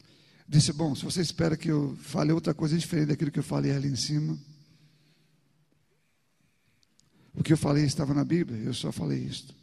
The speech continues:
Você faz o que quiser com aquilo que eu disse, mas eu não vou mudar isto."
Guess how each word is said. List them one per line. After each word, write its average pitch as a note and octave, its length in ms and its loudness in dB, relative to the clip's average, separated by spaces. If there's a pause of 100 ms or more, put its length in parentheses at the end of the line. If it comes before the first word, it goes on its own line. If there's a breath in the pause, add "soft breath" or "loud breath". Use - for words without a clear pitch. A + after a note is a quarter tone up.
(420 loud breath)
Você C#3 200 0
faz D3 220 -4
o C3 60 -6
que G3 80 -10
quiser C3 400 -2
com - 80 -4
aquilo C#3 180 -6
que F#3 100 -8
eu F3 60 -2
disse, A2+ 460 -6 (1500 soft breath)
mas B2+ 160 0
eu C#3 60 2
não C#3 80 2
vou B2+ 100 0
mudar C#3+ 340 -4
isto." - 400 -8